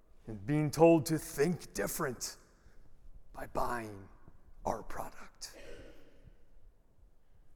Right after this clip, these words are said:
It all reminds me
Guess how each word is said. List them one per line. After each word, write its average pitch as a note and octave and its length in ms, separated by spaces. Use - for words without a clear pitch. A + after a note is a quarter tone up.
It C3+ 100
all F3+ 180
reminds D#3 600
me A2 240